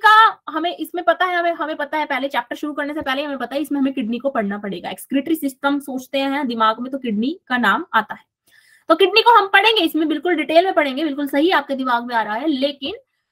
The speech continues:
किडनी दो काम करती है, पहला excretory product यानी कि, अ, जो भी आपका metabolic waste है उसे remove करना, जो आपको पता है, आपको पता है excretion chapter का ही नाम है।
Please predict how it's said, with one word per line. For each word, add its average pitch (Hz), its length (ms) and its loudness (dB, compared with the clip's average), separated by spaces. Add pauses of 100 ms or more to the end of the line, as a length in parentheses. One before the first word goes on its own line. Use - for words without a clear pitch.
(240)
किडनी 427 540 4
दो 349 200 6
काम 302 280 4
करती 262 320 -6
है, 320 160 -4
पहला 330 440 -2 (160)
excretory 320 520 -6
product 311 460 -2
यानी 269 220 -6
कि, 302 400 -8
अ, 214 260 -4
जो 247 220 -6
भी 269 180 0
आपका 240 300 -4
metabolic 233 480 -4
waste 269 280 -4
है 262 60 0
उसे 262 200 -4
remove 247 340 2
करना, 294 280 -2 (140)
जो 262 80 -2
आपको 247 240 -4
पता 233 260 2
है, 302 160 -2
आपको 247 260 -2
पता 233 240 0
है 247 100 -2
excretion 240 500 -6
chapter 240 340 -4
का 285 100 2
ही 294 120 0
नाम 254 240 0
है। 294 120 -6